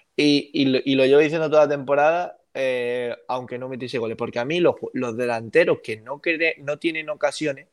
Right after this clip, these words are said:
no, perdón, los, los que tienen ocasiones no me preocupan nunca. Y Rubén, cada partido tiene una o dos. La puede fallar, la puede meter, pero la tiene, la genera.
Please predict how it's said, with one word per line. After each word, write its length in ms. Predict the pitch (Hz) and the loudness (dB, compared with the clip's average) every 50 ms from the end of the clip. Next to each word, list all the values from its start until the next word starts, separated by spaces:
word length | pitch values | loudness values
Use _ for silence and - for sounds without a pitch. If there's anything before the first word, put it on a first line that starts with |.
| _ _ _ _ _ _ _ _ _ _ _ _ _ _ _ _ _ _ _ _ | _ _ _ _ _ _ _ _ _ _ _ _ _ _ _ _ _ _ _ _
no, 180 | - 143 139 131 | -6 -4 -2 0
perdón, 260 | - 131 135 139 131 120 | 0 0 0 2 0 0
los, 160 | 120 - - - | -2 -2 -4 -4
los 180 | 139 135 127 | -2 -2 -2
que 120 | - 131 113 | -2 -4 -4
tienen 240 | 151 156 165 165 | -2 -4 -4 -2
ocasiones 420 | 160 143 143 139 - 160 156 151 143 | -2 -2 -2 0 0 -2 -2 -2 -2
no 80 | 135 131 | -2 -2
me 100 | 131 123 | -2 -2
preocupan 460 | 120 120 117 127 139 139 143 123 117 | -4 -4 -2 -2 0 0 0 0 0
nunca. 360 | 117 120 120 - - - - _ _ _ _ _ _ - | -4 -8 -8 -10 -12 -14 -16 _ _ _ _ _ _ 2
Y 120 | 156 147 | 2 4
Rubén, 460 | 131 135 135 127 139 165 185 - - _ _ _ _ _ _ _ - | 4 4 6 6 6 4 2 0 -10 _ _ _ _ _ _ _ 2
cada 420 | - 151 139 139 135 123 117 117 - | 4 6 6 6 4 2 -2 -4 -4
partido 560 | 120 113 113 - - 202 214 226 294 302 - _ _ _ - | -6 -8 -8 -8 -8 -8 -8 -8 -8 -12 -18 _ _ _ -6
tiene 340 | 165 147 127 117 101 - - | -4 -4 -4 -4 -6 -12 -8
una 280 | - 202 226 240 226 220 - | -8 -8 -6 -6 -6 -6 -2
o 120 | - 120 | -2 -2
dos. 260 | 113 107 110 - - _ _ _ _ _ _ _ _ _ _ _ - | -2 -4 -8 -12 -20 _ _ _ _ _ _ _ _ _ _ _ -6
La 200 | 131 117 113 - | -2 -2 0 4
puede 160 | - 160 175 | 4 4 4
fallar, 260 | 170 208 196 214 220 | 4 4 4 4 4
la 120 | 208 190 180 | 4 2 0
puede 140 | 180 175 175 | -2 -6 -8
meter, 340 | 170 147 120 104 - - _ _ _ | -8 -10 -12 -14 -16 -18 _ _ _
pero 200 | - 131 120 120 | -8 -6 -6 -4
la 140 | 117 113 110 | -6 -6 -6
tiene, 260 | - 143 139 120 104 | -8 -10 -10 -10 -8
la 140 | 104 113 117 | -6 -6 -6
genera. 420 | - - 123 131 139 127 110 - | -6 -6 -8 -6 -6 -6 -6 -8